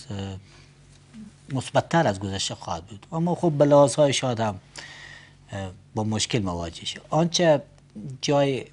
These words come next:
بدبینی را، اه، بر جا می‌گذاره این هست که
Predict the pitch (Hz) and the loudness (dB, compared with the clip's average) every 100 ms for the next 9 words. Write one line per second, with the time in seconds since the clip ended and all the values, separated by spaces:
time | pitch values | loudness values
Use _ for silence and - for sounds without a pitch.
0 | 120 123 110 107 123 143 135 95 90 87 | -4 -4 -4 -2 0 0 0 -4 -8 -12
1 | - _ - - - - 101 98 101 104 | -20 _ -20 -20 -20 -16 -16 -14 -16 -8
2 | 104 101 110 107 107 120 127 139 135 131 | -8 -6 -4 -4 -4 -6 -6 -8 -8 -8
3 | - - 131 113 | -8 -6 -6 -6